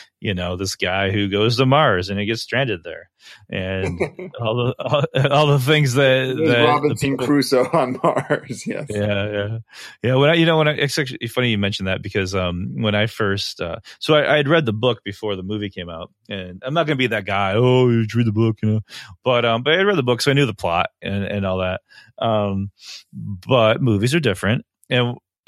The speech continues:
Speaker 1: when I first saw that Matt Damon was cast, um, as the main character, I, uh, <laughs> I remember thinking to myself, "This is kind of Forrest, not Forrest Gump. This is, this is kind of Castaway on Mars,"
Speaker 2: Right.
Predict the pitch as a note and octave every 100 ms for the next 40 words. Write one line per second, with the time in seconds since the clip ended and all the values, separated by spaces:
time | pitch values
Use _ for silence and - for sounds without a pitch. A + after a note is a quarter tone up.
0 | - - - C#3 C#3 D3+ E3+ - C#3+ C3
1 | C3 B2 A2 G2+ G2+ A2 A2 G#2 G#2 A2+
2 | A2 G2 F#2+ - G#2 G2 G2 - - -
3 | F2+ F2 E2+ F#2+ G2+ G2 G2 F#2 F#2 F#2+
4 | A#2 B2 G2 G2 - - - - - -
5 | B2+ A#2+ B2 B2+ A#2+ - - G3+ D3 -
6 | - _ _ - - - D3+ D#3 F3+ C3+
7 | E3 D3+ A#2+ G#2+ - G#2+ G#2 - - -
8 | - G3 D#4 - G3 F3 C#3 - D3 C#3
9 | B2 - - C#3+ B2+ - G#2 - - C3
10 | D3+ C3+ A#2 - _ _ _ _ - _
11 | - F3 A#3 - F3+ B2 - - C3 C3
12 | - C#3 A#2 A2 F#2+ F#2+ F#2 F2 C#2+ A#1
13 | C2+ - - -